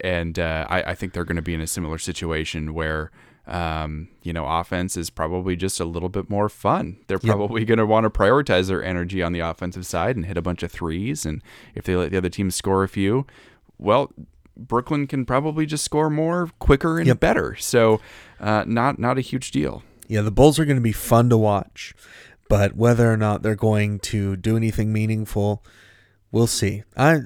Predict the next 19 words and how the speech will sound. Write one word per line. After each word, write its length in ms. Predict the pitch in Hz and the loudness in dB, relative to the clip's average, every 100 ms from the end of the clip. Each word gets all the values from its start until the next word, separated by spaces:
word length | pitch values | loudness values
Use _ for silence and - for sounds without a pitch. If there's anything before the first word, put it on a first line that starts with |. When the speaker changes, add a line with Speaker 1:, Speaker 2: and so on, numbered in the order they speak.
| - | -6
Speaker 2:
I 200 | 101 131 | -2 2
don't 220 | 135 - | 2 0
have 240 | 107 104 98 | 0 0 0
high 180 | 98 | -4
hopes 300 | 98 87 - | -4 -6 -8
for 100 | - | -8
them 200 | 98 - | -8 -8
this 220 | - - 113 | -10 -10 -8
year. 200 | - - _ _ _ _ _ _ _ _ - | -8 -12 _ _ _ _ _ _ _ _ -16
Speaker 1:
Okay. 280 | 123 - - _ _ | -12 -12 -12 _ _
Speaker 2:
Probably 240 | - 160 143 | 2 4 4
Speaker 1:
Okay. 40 | |
Speaker 2:
a 20 | 117 | 2
good 140 | 110 | 0
fantasy, 520 | - 117 113 - 95 _ _ _ _ | 0 -2 -2 -6 -8 _ _ _ _
fantasy 440 | - 107 104 - | -6 -6 -6 -12
team, 300 | - - - _ - | -12 -12 -12 _ -14
though. 180 | - - _ _ - | -12 -12 _ _ -18
Um, 200 | - 82 | -16 -16